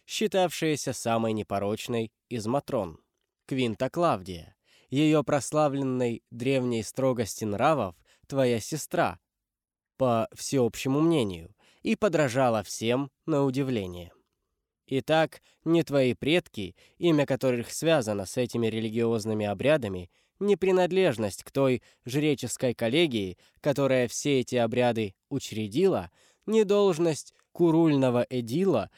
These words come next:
которому следует особо тщательно блюсти порядок этих священнодействий, ничто не помешало тебе осквернить священнейшие игры всяческими гнусностями, запятнать позором, отметить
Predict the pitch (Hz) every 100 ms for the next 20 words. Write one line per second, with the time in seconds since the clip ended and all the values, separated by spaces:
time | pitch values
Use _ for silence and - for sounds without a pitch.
0 | _ - 175 165 147 143 - 143 143 131
1 | 117 - 151 - 190 165 156 - - 165
2 | - 101 98 107 113 - 127 113 127 131
3 | 113 - - 120 110 - - 110 - 113
4 | 101 117 160 - 101 95 - _ _ 185
5 | 220 220 - 190 135 117 120 123 - 139
6 | 123 110 - 107 147 185 - _ - 196
7 | - 185 175 165 143 - 127 117 - 160
8 | 151 143 120 - 120 117 - 185 175 117
9 | 101 87 _ _ - 220 208 190 165 -
10 | 190 175 202 196 123 92 - - 95 87
11 | 87 _ _ - 117 135 135 117 127 117
12 | - 113 104 170 143 95 92 _ _ _
13 | _ 156 - 123 127 123 127 -